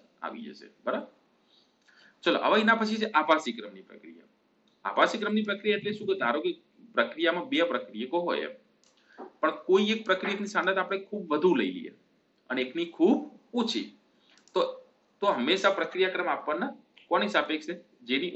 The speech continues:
ઓછી સાંદ્રતા હોય એની સાપેક્ષે જ મળે. જેમ કે એસ્ટરનું જળ વિભાજન, કે સી એચ થ્રી, સી ડબલ ઓ, સી ટુ એચ ફાઈવ, બરાબર?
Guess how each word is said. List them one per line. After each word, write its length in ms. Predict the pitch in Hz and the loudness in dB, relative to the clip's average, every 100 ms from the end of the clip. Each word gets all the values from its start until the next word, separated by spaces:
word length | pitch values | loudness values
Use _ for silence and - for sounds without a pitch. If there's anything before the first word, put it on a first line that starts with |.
| 127 | -4
ઓછી 200 | 127 208 | -4 -4
સાંદ્રતા 340 | 156 160 165 160 | -2 -2 -2 -2
હોય 120 | 123 | -2
એની 160 | 147 147 | -4 -6
સાપેક્ષે 360 | 101 - - 135 | -8 -8 -10 -10
જ 60 | 165 | -8
મળે. 140 | 101 - _ _ _ _ _ _ - | -8 -10 _ _ _ _ _ _ -4
જેમ 140 | 127 131 | -2 0
કે 140 | 139 | 0
એસ્ટરનું 400 | 117 - 131 151 | 0 -4 -8 -4
જળ 180 | 156 131 | 0 0
વિભાજન, 380 | 95 90 87 - - _ _ _ _ _ _ _ _ _ _ _ _ - | 0 -6 -8 -10 -18 _ _ _ _ _ _ _ _ _ _ _ _ -8
કે 60 | 120 | -6
સી 200 | 120 123 | -4 -2
એચ 100 | 135 - | -2 -2
થ્રી, 140 | 151 165 | -6 -8
સી 160 | - 123 | -6 -4
ડબલ 260 | 120 113 123 | -2 -2 -2
ઓ, 40 | 139 - | -2 -6
સી 140 | 110 | -8
ટુ 140 | 107 143 160 | -4 -2 -2
એચ 100 | 156 - | -2 -8
ફાઈવ, 200 | 90 - - - _ _ _ _ | -12 -14 -18 -20 _ _ _ _
બરાબર? 200 | 175 233 | -6 -4